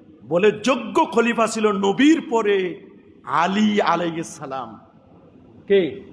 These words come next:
কার কথা বলে? কার কথা? ওরা বলে আলী ইলাহ, আলী তো নিজে একটা খোদা। নাউজুবিল্লাহ বলেন।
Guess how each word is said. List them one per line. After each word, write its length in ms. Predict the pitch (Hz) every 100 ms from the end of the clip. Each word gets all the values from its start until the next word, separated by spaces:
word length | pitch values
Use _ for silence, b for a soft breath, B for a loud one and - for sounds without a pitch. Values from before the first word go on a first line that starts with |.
| - - - - 381 - - - - - - - - - - - - -
কার 140 | 175 196
কথা 180 | 226
বলে? 240 | 220 175 139 - - - 180 175 - 208 - - - - 170 170 165 - - - 151 - - - - -
কার 140 | 196
কথা? 560 | 226 240 240 190 - - - - - - - - - - - -
ওরা 180 | - 254
বলে 160 | 262 277
আলী 400 | 262 269 294 302
ইলাহ, 540 | 247 277 294 302 214 - -
আলী 340 | 233 269 320
তো 140 | 330
নিজে 300 | 339 311 285
একটা 280 | 381 392 392
খোদা। 380 | - 285 240 196 - - - - - -
নাউজুবিল্লাহ 560 | 233 311 294 320 330 320
বলেন। 280 | 320 320